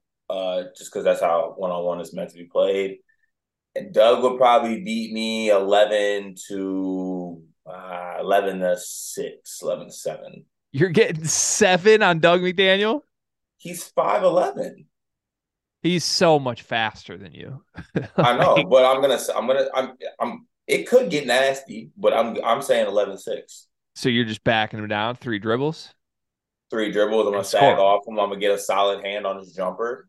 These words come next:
Speaker 1: Like,
Speaker 2: I think, I think six is crazy on starting point guard Doug McDaniel.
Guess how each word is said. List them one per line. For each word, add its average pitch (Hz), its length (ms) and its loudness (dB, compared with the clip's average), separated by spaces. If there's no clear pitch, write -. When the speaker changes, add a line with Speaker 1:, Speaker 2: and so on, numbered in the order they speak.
Speaker 1:
Like, 92 460 -2
Speaker 2:
I 123 140 2
think, 151 260 -2
I 131 120 0
think 131 200 -6
six - 380 -4
is 101 100 -16
crazy 92 640 -6
on 92 440 -4
starting 104 460 -2
point 85 260 -8
guard - 220 -6
Doug 92 240 -6
McDaniel. - 540 -12